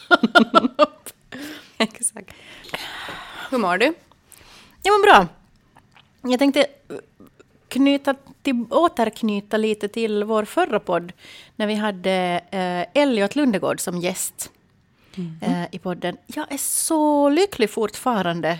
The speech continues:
Speaker 1: över den där podden, över det där avsnittet.
Speaker 2: Den blev jättebra.
Speaker 1: Ja,
Speaker 2: Och
Speaker 1: det
Speaker 2: det
Speaker 1: var
Speaker 2: var
Speaker 1: s-
Speaker 2: viktiga saker och vette-
Speaker 1: Och
Speaker 2: utmärkt gäst.
Speaker 1: Ja, Elliot var helt, eh, super,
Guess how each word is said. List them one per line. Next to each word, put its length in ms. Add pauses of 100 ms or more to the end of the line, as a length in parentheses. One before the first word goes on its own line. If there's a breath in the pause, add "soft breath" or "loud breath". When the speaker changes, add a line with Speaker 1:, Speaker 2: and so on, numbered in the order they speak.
(100)
Speaker 1:
över 240
den 140
där 80
podden, 460
över 220
det 80
där 120
avsnittet. 720
Speaker 2:
Den 140
blev 160
jättebra. 600
Speaker 1:
Ja, 400 (140)
Speaker 2:
Och 60
Speaker 1:
det 120
Speaker 2:
det 100
Speaker 1:
var 60
Speaker 2:
var 80
Speaker 1:
s- 100
Speaker 2:
viktiga 460
saker 440
och 100 (220)
vette- 400 (1300 soft breath)
Speaker 1:
Och 220 (120)
Speaker 2:
utmärkt 560
gäst. 460 (120)
Speaker 1:
Ja, 320
Elliot 380
var 80
helt, 300 (120)
eh, 200
super, 840